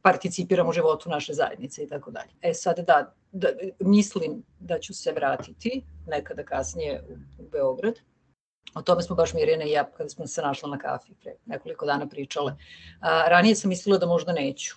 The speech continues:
jer kao New York je fenomenalan, udobno je biti i ovde i tamo, to je možda najbolje putovati po svetu, buti-, biti s-, s-, stalno na nekom drugom mestu. A onda sam počela da gledam svoje starije komšinice, koje, e, e, stare zajedno sa mnom u zgradi,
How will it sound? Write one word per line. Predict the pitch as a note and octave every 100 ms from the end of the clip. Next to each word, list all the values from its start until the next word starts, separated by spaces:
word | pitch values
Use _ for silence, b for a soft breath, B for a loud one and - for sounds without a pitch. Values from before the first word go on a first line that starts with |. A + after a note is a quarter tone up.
| -
jer | C#3 -
kao | D3
New | C#3 D3
York | C3+ C#3
je |
fenomenalan, | - F3 F#3+ F#3 F3 F3 E3+ E3+
udobno | E3+ D#3+ E3+
je | D#3
biti | C#3 C#3+ - D3+
i | C#3+
ovde | C3+ C3+
i | B2+
tamo, | C#3+ C#3+ C#3+
to | B2+
je |
možda | C3+ C#3 C3+
najbolje | C#3+ C#3+ E3+ D#3+
putovati | D3+ C#3+ D3 C#3+
po | -
svetu, | - E3 D#3+ - -
buti-, | A#4+ - B3
biti | D#3+ -
s-, | F#3 -
s-, | G3 - - -
stalno | - - D#3+ D#3+
na | D3+
nekom | D3 D3 D#3
drugom | D#3 D3 C3
mestu. | C3+ - - C4+ B B B B B
A | F3+
onda | G3 C4
sam | C4 G#3+
počela | G#3 G#3+ A3
da | F3+
gledam | E3 F3 F3+
svoje | - F3 E3+
starije | E3 D3+ D#3+ D#3+ C#3
komšinice, | - D3 C#3 C#3+ B2+ - - - _ _
koje, | D3+ C#3+ C3+
e, | C3+ -
e, | D3+ C3+ - D#3 C3
stare | - - C#3 B2+ - _
zajedno | C#3+ C3 A#2+
sa | - -
mnom | C3 -
u | - _
zgradi, | - C#3 C3+ C#3+ B3+